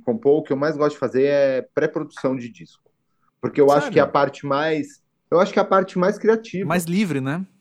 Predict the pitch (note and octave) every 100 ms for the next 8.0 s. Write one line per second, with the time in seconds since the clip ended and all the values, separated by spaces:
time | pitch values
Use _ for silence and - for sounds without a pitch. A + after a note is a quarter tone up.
0 | _ _ _ _ _ _ - F3+ G#3 F#3
1 | G#3+ A3+ D#3 C#3+ - D#3+ E3+ F3 E3 E3
2 | F3+ D#3 D#3 E3+ C3+ - D3+ D3+ D3 -
3 | D#3 - D#3+ D#3 D#3 - - D3+ D3+ -
4 | C#3+ C3 D3+ - D3 - C#3+ C#3+ - D3
5 | D3 C3+ B2 B2+ B2+ C3 B2 A2+ B2+ A#2+
6 | A#2 G#2 A#2+ C3 C3+ G#2 G2 - B2+ -
7 | D3+ C3+ A2 - B2+ B2 G#2+ F#2+ G2+ F#2+